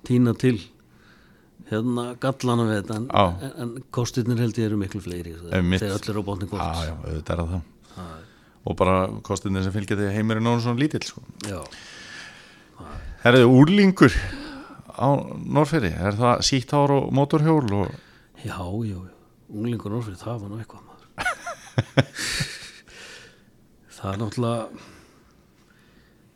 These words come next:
Speaker 1: en það er náttúrulega, og æskan var líka náttúrulega fótboltavöllurinn.
Speaker 2: Já.
Speaker 1: Og fótboltinn,
Speaker 2: Mhm.
Speaker 1: það var náttúrulega bara risastór hluti bara minn, mínum ungdómsárum.
Speaker 2: Já, Malavöllurinn þá? Eða?
Speaker 1: Malavöllurinn og, og, og, og svo handboltavöllurinn steypti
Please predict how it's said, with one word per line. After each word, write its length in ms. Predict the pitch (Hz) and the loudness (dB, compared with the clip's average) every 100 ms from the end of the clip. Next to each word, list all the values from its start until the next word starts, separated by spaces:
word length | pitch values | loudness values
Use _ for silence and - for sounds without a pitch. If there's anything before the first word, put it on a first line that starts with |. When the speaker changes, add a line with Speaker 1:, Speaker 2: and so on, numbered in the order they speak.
| _ _ - | _ _ -16
Speaker 1:
en 100 | 104 | -6
það 80 | 110 | -2
er 100 | 123 | 0
náttúrulega, 300 | 135 135 123 | 0 0 0
og 80 | 139 | 2
æskan 340 | 175 - 175 | 2 2 4
var 120 | 143 143 | 4 4
líka 180 | 147 139 | 2 2
náttúrulega 240 | 135 123 | 2 0
fótboltavöllurinn. 720 | 180 - - 98 87 85 - - - - | 2 2 0 -2 -6 -10 -16 -20 -6 4
Speaker 2:
Já. 120 | 98 110 156 170 _ _ _ _ - - | 6 6 2 -6 _ _ _ _ -20 -20
Speaker 1:
Og 120 | - 107 | -10 0
fótboltinn, 600 | 151 180 131 - 98 113 - - | 2 2 0 -2 -8 -10 -14 -6
Speaker 2:
Mhm. 220 | 101 104 123 | -4 -2 -2
Speaker 1:
það 160 | 117 | -2
var 100 | 123 | -2
náttúrulega 220 | 107 117 110 | -4 -6 -4
bara 200 | 117 110 117 | -2 -4 -4
risastór 580 | 120 147 139 120 - 131 | -2 -2 -2 -6 -2 0
hluti 240 | 156 151 120 | 0 -2 -4
bara 300 | 123 120 117 117 139 220 151 135 | -2 -2 -4 -6 -10 -8 -10 -6
minn, 280 | 139 139 135 | -4 0 0
mínum 400 | 139 143 135 135 | 2 2 2 2
ungdómsárum. 640 | 151 151 135 160 156 120 135 - - | -2 0 0 2 2 0 -6 -12 0
Speaker 2:
Já, 300 | 107 120 143 | 2 2 -4
Malavöllurinn 580 | - 113 135 143 139 151 | 0 4 8 6 6 2
þá? 120 | 156 160 - - - - | 2 0 -4 -16 -20 -8
Eða? 120 | 120 | 0
Speaker 1:
Malavöllurinn 640 | 127 135 151 165 190 208 185 | 4 6 6 6 8 8 8
og, 140 | 156 | 6
og, 320 | 151 143 - 143 | 2 -4 -4 -4
og, 260 | 139 139 - 156 | -4 -8 -8 -6
og 80 | |
svo 160 | 131 139 | 2 6
handboltavöllurinn 640 | 156 156 165 185 170 170 | 6 4 4 4 6 4
steypti 320 | - 185 - | 4 2 4